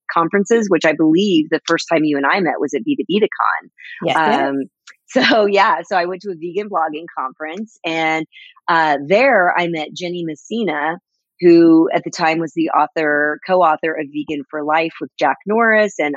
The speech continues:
Speaker 1: I, I just admired her so much because her website, The Vegan R D, helped me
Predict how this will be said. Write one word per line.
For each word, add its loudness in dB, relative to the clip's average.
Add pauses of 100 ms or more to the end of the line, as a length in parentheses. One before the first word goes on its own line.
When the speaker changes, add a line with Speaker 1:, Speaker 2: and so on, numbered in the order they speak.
Speaker 1:
I, 0
I -8
just -6
admired 0
her -4
so -6
much -2
because -8
her 2 (560)
website, 0
The -6
Vegan -4
R -8
D, -2
helped -4
me -2